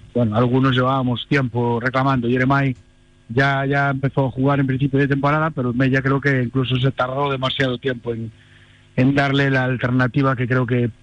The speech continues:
por calidad y por potencial se merece. Yo creo que el equipo ahora es capaz de desequilibrar, eh, bueno, cuando está en ataque posicional y sobre todo cuando no, cuando no lo está, es decir, a veces en,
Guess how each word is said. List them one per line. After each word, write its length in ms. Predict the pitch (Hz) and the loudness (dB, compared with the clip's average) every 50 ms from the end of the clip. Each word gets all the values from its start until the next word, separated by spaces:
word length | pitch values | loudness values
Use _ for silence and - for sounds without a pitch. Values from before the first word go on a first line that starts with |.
| - - - | -20 -16 -4
por 160 | - 120 120 | -2 -2 0
calidad 380 | - 120 117 120 123 131 131 123 | 0 0 2 2 2 2 2 0
y 60 | - 123 | 0 0
por 120 | 123 120 | 0 0
potencial 460 | 123 131 113 127 120 127 139 139 127 | 0 0 0 0 0 2 0 0 0
se 100 | - 139 | -2 0
merece. 340 | 127 127 127 123 - - 110 | 0 0 0 0 -2 -2 -2
Yo 100 | 117 117 | -2 0
creo 140 | 120 123 120 | 0 0 0
que 80 | 123 | 0
el 60 | 127 127 | -2 -2
equipo 400 | - - 143 - - 123 117 - _ - - - - - - - - _ _ - | -2 -4 -4 -2 -2 -4 -4 -4 _ -20 -20 -20 -20 -20 -20 -20 -20 _ _ 0
ahora 440 | 120 127 139 143 139 139 139 143 | 2 2 2 2 0 0 0 0
es 100 | 139 - | -2 -2
capaz 260 | - 139 127 - 147 135 | -2 -4 -2 0 0 2
de 160 | 139 139 135 | 2 2 2
desequilibrar, 880 | 135 127 - - 131 - - 135 131 131 127 135 143 139 139 131 117 - - - _ _ _ _ _ - - | 2 0 0 -2 -4 0 2 2 2 4 4 2 2 2 0 -2 -4 -6 -10 -20 _ _ _ _ _ -10 -2
eh, 1080 | - 135 131 131 131 131 131 127 127 127 123 123 123 123 120 117 120 113 113 120 120 110 - | 0 2 2 4 2 2 2 2 2 2 2 0 0 0 0 0 0 0 0 0 -2 -2 -2
bueno, 440 | 131 131 135 139 131 127 135 160 156 | 0 2 2 2 2 0 -2 -4 -4
cuando 240 | 135 131 123 123 127 | -2 0 0 0 0
está 240 | 120 - 147 139 135 | 0 0 -2 0 0
en 100 | 135 139 | 0 0
ataque 380 | 135 127 - 139 127 - 139 127 | 0 0 -2 -4 -4 -4 -6 -4
posicional 580 | - 135 117 135 123 - 143 143 147 147 143 | -4 -6 -4 -4 -2 0 2 2 2 0 0
y 60 | 135 | -2
sobre 180 | - 131 123 120 | -2 -2 -4 -4
todo 220 | - 139 135 127 | -2 -2 -2 -2
cuando 300 | - 131 123 123 123 127 | 0 0 0 2 2 2
no, 320 | 127 135 135 131 131 127 120 | 2 2 0 0 0 -2 -4
cuando 240 | - 143 131 131 135 | -2 0 2 2 2
no 140 | 135 139 135 | 2 2 0
lo 80 | 135 | -2
está, 300 | 127 - - 170 170 170 | -4 -4 -2 -2 -2 -2
es 60 | 160 143 | -2 -4
decir, 280 | 131 120 139 139 135 131 | -6 -4 -4 -2 -2 -2
a 40 | |
veces 280 | 127 131 120 139 131 127 | -2 -4 -4 -6 -4 -2
en, 200 | 143 131 127 123 | -2 -2 -2 -4